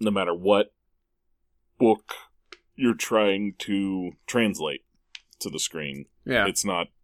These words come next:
Speaker 1: easy to do that because words say so much more than pictures, um, in totality. They say a picture's worth a thousand words, but I'll tell you,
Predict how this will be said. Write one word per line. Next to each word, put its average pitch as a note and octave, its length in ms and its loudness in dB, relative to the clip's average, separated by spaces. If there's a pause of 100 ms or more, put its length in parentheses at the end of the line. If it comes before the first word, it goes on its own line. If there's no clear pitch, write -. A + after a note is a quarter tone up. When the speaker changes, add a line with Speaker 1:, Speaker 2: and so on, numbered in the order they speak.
(320)
Speaker 1:
easy F2 440 -2
to D#2+ 440 -6 (600)
do A#2+ 160 6
that F2 220 4
because F2 460 -6
words F2+ 760 0 (100)
say F2+ 300 2
so F#2+ 220 2
much E2 260 -4
more D#2+ 180 -2
than D2 180 -10
pictures, - 500 -6 (920)
um, D2 500 -4 (580)
in E2 540 -2 (1400)
totality. C#2+ 680 -2
They F2 80 -2
say G#2+ 200 6
a F#2+ 40 4
picture's F#2+ 360 0
worth F#2+ 200 2
a - 40 -16
thousand F2 420 2
words, F#2 380 2
but D#2+ 280 0 (680)
I'll D#2+ 160 2
tell F2 200 4
you, E2+ 280 4